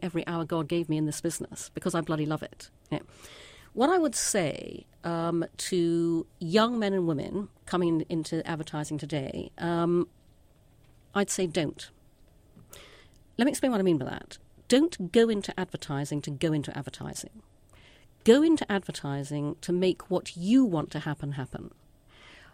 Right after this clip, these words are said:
I would love every young person joining our industry today to take a long, hard, clear-sighted, completely fresh look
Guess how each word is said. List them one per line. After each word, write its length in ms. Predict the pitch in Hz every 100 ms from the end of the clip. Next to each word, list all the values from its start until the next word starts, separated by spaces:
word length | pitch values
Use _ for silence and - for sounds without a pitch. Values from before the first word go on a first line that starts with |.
| _ -
I 400 | 233 302 330 339 -
would 180 | 247
love 380 | 220 220 185 156 - -
every 380 | 277 320 294 254
young 280 | 233 196
person 560 | 190 185 196 - - 156
joining 300 | 156 180 170
our 100 | 156
industry 320 | 151 151 -
today 500 | 143 143 - - 190 - - - - - - -
to 360 | - 233 226 -
take 300 | - 226 -
a 40 |
long, 520 | 208 202 247 330 359 359
hard, 500 | - 220 202 190 -
clear-sighted, 920 | - 233 247 - - 175 170 160 -
completely 840 | - 196 - - - 311 - 240
fresh 400 | - 185 175 -
look 460 | - - - -